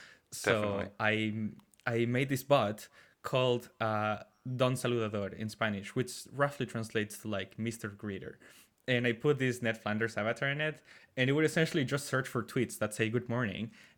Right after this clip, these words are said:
Speaker 1: and wish, "Hey, how's it going?" And I just let it running for a couple of days, you know, like, I thought, "Okay, let's just see what happens."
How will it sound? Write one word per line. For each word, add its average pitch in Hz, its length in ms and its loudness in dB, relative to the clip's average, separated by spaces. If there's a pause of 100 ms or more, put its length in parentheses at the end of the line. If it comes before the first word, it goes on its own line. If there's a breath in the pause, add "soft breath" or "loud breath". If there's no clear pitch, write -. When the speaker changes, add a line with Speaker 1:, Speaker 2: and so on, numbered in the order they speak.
(180)
Speaker 1:
and 113 420 4
wish, 131 340 0
"Hey, 156 340 2
how's 160 180 6
it 156 60 -4
going?" 156 320 0 (1000 loud breath)
And 123 380 2 (180)
I 160 120 8
just 233 200 2
let 240 120 8
it 160 120 8
running 127 280 4
for 135 180 4
a 131 80 6
couple 131 260 2
of 117 60 0
days, 113 320 2
you 135 80 4
know, 117 160 4
like, 113 240 2
I 120 60 6
thought, 117 180 2
"Okay, 110 220 2
let's 127 180 4
just 123 160 -2
see 131 80 -2
what 113 160 2
happens." 123 540 0